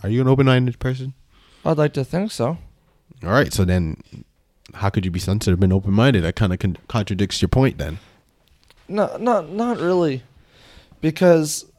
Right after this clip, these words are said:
Speaker 2: like I said before, you can be open-minded and sensitive, but you can't be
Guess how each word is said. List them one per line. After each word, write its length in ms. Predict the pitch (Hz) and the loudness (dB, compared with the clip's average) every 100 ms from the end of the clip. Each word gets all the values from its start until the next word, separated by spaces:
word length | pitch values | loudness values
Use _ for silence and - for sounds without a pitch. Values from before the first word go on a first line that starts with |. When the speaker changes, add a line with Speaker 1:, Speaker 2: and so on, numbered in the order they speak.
| - | -12
Speaker 2:
like 260 | 143 160 | -6 -4
I 100 | 165 | -2
said 280 | 156 - 160 | -2 0 -2
before, 460 | 139 - 147 143 135 | -2 -4 0 2 2
you 160 | 117 | 0
can 100 | 139 | -2
be 160 | 139 143 | 0 0
open-minded 840 | - 156 151 147 135 135 131 117 127 - _ _ _ _ _ _ _ _ _ _ - | 2 0 0 -2 0 0 0 -2 -4 -16 _ _ _ _ _ _ _ _ _ _ -4
and 240 | 143 135 | 0 0
sensitive, 580 | 131 120 120 107 98 - _ _ _ _ | -2 -4 -4 -4 -4 -6 _ _ _ _
but 140 | - 131 | -2 -2
you 80 | 139 | -2
can't 340 | - 170 151 | -2 0 0
be 340 | 139 131 120 | 0 -2 -4